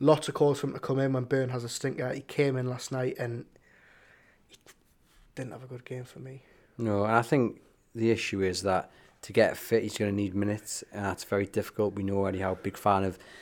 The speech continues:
Speaker 2: Dan Burns. Not gonna change your defence unless he feels he really has to. So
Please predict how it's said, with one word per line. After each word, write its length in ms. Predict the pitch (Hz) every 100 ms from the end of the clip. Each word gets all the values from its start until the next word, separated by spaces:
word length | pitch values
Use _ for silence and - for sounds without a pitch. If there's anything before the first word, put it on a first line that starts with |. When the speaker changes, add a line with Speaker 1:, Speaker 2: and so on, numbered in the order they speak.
| - - -
Speaker 2:
Dan 240 | 113 107
Burns. 440 | 104 120 117 113 98
Not 140 | 107
gonna 120 | 104
change 280 | 92 110 101
your 60 | 92
defence 420 | - 107 104 -
unless 240 | 104 95
he 100 | -
feels 300 | 92 104 101
he 60 | 95
really 220 | 98 95
has 280 | 98 104 -
to. 160 | 98 92
So 420 | - 104 104